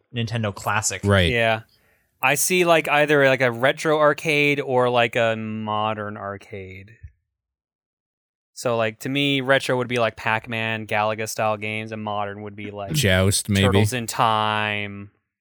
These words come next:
Speaker 3: that, that era, like, Die Hard Arcade.
Speaker 2: You'll remember
Speaker 3: Time
Speaker 2: Game
Speaker 1: Like
Speaker 3: Crisis.
Speaker 1: the,
Speaker 2: Rooms
Speaker 1: like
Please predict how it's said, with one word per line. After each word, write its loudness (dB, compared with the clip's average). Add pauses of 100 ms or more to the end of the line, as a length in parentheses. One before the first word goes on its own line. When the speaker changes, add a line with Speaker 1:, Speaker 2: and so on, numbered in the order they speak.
(1040)
Speaker 3:
that, 0
that 2
era, -2
like, -8
Die 2
Hard -2
Arcade. -6 (380)
Speaker 2:
You'll 6
remember 6
Speaker 3:
Time 4
Speaker 2:
Game 6
Speaker 1:
Like 8
Speaker 3:
Crisis. 8
Speaker 1:
the, 6
Speaker 2:
Rooms -
Speaker 1:
like 8